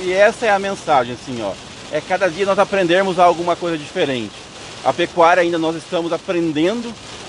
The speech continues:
então nós, e assim, é trabalhar,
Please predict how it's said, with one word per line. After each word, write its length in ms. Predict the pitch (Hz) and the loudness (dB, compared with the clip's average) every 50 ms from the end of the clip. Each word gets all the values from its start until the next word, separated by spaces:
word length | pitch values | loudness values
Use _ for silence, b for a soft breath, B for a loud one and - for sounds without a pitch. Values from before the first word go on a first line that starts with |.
| - - | -8 -4
então 440 | 139 147 151 - 170 156 160 165 160 | -2 -2 -2 2 2 2 2 4 2
nós, 160 | 160 165 156 - - - - | 0 0 -2 -4 -12 -8 -4
e 260 | 160 147 143 143 147 | -2 -2 0 0 0
assim, 500 | 147 143 - - 170 151 131 117 107 104 95 - - - - - - - | -2 -2 -4 -4 -2 -2 -2 -4 -6 -8 -10 -14 -16 -16 -16 -16 -10 -4
é 120 | - 147 | -2 -2
trabalhar, 800 | 151 - 196 180 190 190 196 196 196 180 180 180 185 208 247 277 | 0 0 2 2 4 6 6 6 6 6 4 4 4 4 2 0